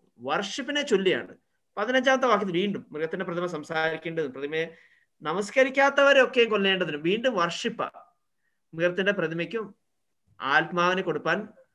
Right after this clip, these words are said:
അതിന് ബലം ലഭിച്ചു. അപ്പോൾ ഇവിടെയൊക്കെ വളരെ ഒരു, ഞാൻ വളരെ quick ആയിട്ട് പറയാം. പക്ഷെ ഒരു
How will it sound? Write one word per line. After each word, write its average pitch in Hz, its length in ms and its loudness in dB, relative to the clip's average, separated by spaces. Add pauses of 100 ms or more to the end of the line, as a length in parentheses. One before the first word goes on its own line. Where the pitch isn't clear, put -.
(180)
അതിന് 143 320 -6
ബലം 151 360 -4
ലഭിച്ചു. 135 460 -8 (640)
അപ്പോൾ 277 140 -2
ഇവിടെയൊക്കെ 311 300 0
വളരെ 247 420 6
ഒരു, 240 360 4
ഞാൻ 196 200 0
വളരെ 226 400 2
quick 226 280 -4
ആയിട്ട് 220 160 4
പറയാം. 151 140 0
പക്ഷെ 254 160 0
ഒരു 262 200 0